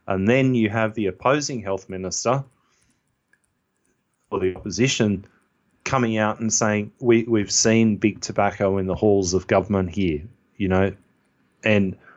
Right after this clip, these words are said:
one side does not take big tobacco donations anymore, yet the side that our, uh, Greg Hunt's from still takes tobacco money, and he's the current health minister.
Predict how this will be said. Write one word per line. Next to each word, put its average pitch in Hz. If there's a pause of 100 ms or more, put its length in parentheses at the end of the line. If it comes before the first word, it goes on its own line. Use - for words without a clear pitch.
(240)
one 123
side 107
does 110
not 107
take 98 (300)
big 104
tobacco 104
donations 101
anymore, 110 (240)
yet 110 (1160)
the 101
side 110
that 104 (1500)
our, 101
uh, 101
Greg 101
Hunt's 156
from 92 (280)
still 110
takes 101
tobacco 101
money, 90 (140)
and 104
he's 107
the 101
current 98
health 98
minister. 98